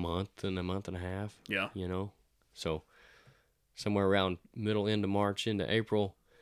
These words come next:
Speaker 1: And actually, I talked to Tubbsy here last week, and he,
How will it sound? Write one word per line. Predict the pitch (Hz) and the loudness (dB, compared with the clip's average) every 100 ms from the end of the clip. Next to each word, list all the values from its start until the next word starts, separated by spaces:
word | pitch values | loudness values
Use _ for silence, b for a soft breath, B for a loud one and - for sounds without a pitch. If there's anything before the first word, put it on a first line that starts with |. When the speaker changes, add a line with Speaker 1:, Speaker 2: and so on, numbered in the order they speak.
| _ - | _ 2
Speaker 1:
And | 117 | 6
actually, | 131 139 120 107 | 6 6 4 4
I | 107 | 4
talked | 117 107 - | 2 0 2
to | 95 85 82 _ _ _ _ _ _ | 0 0 -2 _ _ _ _ _ _
Tubbsy | - 135 107 98 | 2 2 2 2
here | 98 101 98 85 _ _ _ _ _ _ _ | 4 4 2 -2 _ _ _ _ _ _ _
last | 98 101 - | -2 -2 0
week, | 139 151 - _ _ _ _ _ _ _ _ _ - | -2 -2 -8 _ _ _ _ _ _ _ _ _ -4
and | 104 101 95 87 90 - _ _ _ - | 0 0 0 -2 -4 -10 _ _ _ -4
he, | 139 | -4